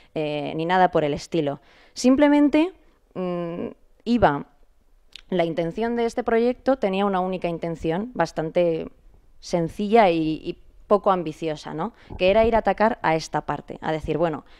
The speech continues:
vamos a intentar, eh, que la gente pueda tener, pueda disponer de un medio para poder tener sus propias mediciones y poder,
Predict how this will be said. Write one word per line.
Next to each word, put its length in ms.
vamos 340
a 60
intentar, 680
eh, 800
que 440
la 160
gente 480
pueda 260
tener, 380
pueda 180
disponer 440
de 100
un 80
medio 540
para 240
poder 240
tener 260
sus 240
propias 340
mediciones 680
y 120
poder, 360